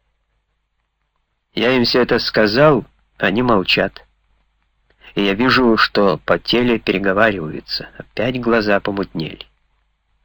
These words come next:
Потом Сандер говорит: "Не следует. И нечего дать".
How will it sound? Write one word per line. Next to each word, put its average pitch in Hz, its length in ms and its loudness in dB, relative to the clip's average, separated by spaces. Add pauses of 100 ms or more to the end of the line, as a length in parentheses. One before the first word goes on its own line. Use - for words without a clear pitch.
Потом 156 300 -4
Сандер 135 560 -2
говорит: 98 640 -4 (1000)
"Не 151 180 -2
следует. - 800 -4 (1120)
И 98 100 -2
нечего 131 360 0
дать". - 480 -14